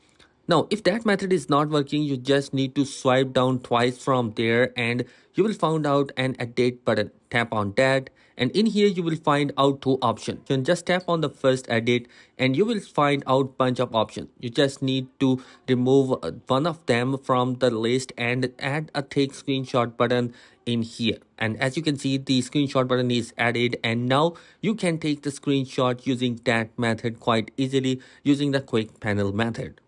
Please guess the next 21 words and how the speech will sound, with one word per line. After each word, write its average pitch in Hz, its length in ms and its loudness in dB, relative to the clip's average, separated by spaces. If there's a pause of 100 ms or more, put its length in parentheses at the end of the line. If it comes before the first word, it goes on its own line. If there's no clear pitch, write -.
(180)
The 151 100 2
third 233 200 4
method 208 240 2
to 202 100 -2
take 180 200 0
the 180 80 -2
screenshot 160 680 0
is 143 180 -4
using 143 260 0
the 139 120 -2
assistive 131 460 -2
menu. 110 440 0
You 117 100 -4
just 147 300 0
need 139 220 0
to 139 140 -2
press 131 440 -2
on 127 360 0
that 127 360 -2 (260)
floating 170 360 2
button 127 400 0